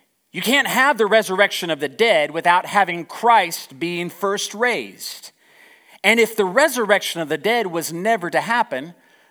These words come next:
then Jesus didn't need to come in the first place. Paul is,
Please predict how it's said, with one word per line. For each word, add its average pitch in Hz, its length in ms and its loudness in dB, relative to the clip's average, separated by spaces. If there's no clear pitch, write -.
then 151 260 -4
Jesus 147 560 -6
didn't 143 360 -6
need 180 200 -6
to 123 60 -8
come 131 640 -6
in 123 100 -10
the 117 80 -14
first 135 320 -12
place. - 520 -18
Paul 269 440 4
is, 170 340 -4